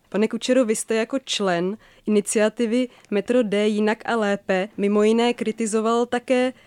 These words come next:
právě bujení nevhodných komerčních aktivit ve stávajících stanicích metra.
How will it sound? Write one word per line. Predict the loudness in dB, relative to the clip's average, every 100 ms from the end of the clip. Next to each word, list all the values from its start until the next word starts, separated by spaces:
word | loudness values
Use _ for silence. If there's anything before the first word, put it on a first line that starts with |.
| _ -4
právě | 0 2 2
bujení | 0 2 4 4 4 4
nevhodných | 2 2 0 2 2 0
komerčních | 0 2 2 0 -2 -2 -4
aktivit | -8 -6 -4 -4 -4
ve | -4
stávajících | -2 0 0 2 -2 -4 -10 -8
stanicích | -4 -2 -2 -4 -8 -8
metra. | -4 -2 -2 -4